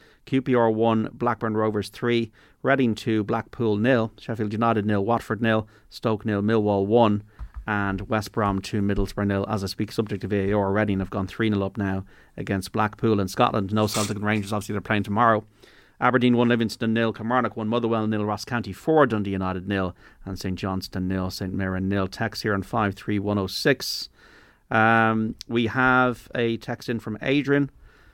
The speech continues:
who, I, "Hi John, made a trip to Cove last night to watch Ramblers in Wexford. It's been a while since I've been in the game, but it was ninety minutes of end-to-end enter-,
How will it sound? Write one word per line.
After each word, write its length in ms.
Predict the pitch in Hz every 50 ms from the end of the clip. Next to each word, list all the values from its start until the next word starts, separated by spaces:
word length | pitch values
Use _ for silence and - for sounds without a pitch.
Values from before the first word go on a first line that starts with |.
| _ _ - -
who, 220 | - 110 107 107 107
I, 160 | 110 107 104 -
"Hi 140 | - 135 131
John, 180 | 110 120 117 113
made 140 | 117 120 113
a 40 |
trip 160 | 104 - 123 -
to 60 | -
Cove 260 | - - 127 123 127
last 200 | 127 127 120 110
night 160 | - 123 113 -
to 60 | 107
watch 140 | 107 104 -
Ramblers 360 | 120 113 113 113 110 104 104
in 60 | 101
Wexford. 320 | 110 110 - - 117 107
It's 120 | 101 95 -
been 140 | - 120 107
a 60 | 101
while 200 | 110 113 113 104
since 160 | - 101 95
I've 100 | 101 95
been 120 | 110 117
in 80 | 117 107
the 80 | 98 95
game, 240 | 107 101 101 98
but 60 | 98 95
it 40 |
was 120 | 98 95 95
ninety 260 | 110 117 117 - 120
minutes 260 | 107 101 101 95 -
of 100 | - 101 -
end-to-end 460 | - 113 110 101 - - 110 107 101
enter-, 160 | 98 95 98